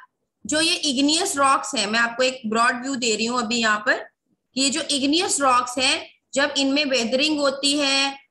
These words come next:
temperature pressure changes होते हैं, इधर से उधर transfer हो जाते हैं ये, तो ये basically sedimentary rocks बन जाते हैं। इनके sediments बनने शुरू हो जाते हैं, फिर ये sedimentary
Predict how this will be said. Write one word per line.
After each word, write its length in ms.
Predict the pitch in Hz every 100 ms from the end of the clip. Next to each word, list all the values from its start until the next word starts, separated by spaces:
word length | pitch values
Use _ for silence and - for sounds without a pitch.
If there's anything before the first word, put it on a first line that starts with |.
| _ 247
temperature 540 | 247 262 262 262 285
pressure 400 | 285 262 269 285
changes 500 | 285 254 240 277 269
होते 280 | 269 262 262
हैं, 440 | 277 269 269 269 - _ 247
इधर 240 | 254 285
से 160 | 285 294
उधर 340 | 254 247 269
transfer 580 | 269 247 226 233 269 277
हो 100 | 277
जाते 360 | 269 247 247
हैं 240 | 269 277 269
ये, 440 | 269 285 302 - _
तो 80 | 269
ये 540 | 269 277 330 392 - _ -
basically 500 | 262 269 254 277 339 381
sedimentary 600 | 277 240 247 240 226 233 220
rocks 260 | 196 196 196
बन 140 | 190
जाते 340 | 180 165 - 185
हैं। 100 | 214
इनके 160 | 220
sediments 560 | 262 254 233 269 285 277
बनने 280 | 269 277 285
शुरू 220 | 294 294
हो 40 |
जाते 340 | 285 285 285 320
हैं, 160 | 370 359 - _ -
फिर 100 | 269
ये 100 | 339 339
sedimentary 520 | 269 262 240 220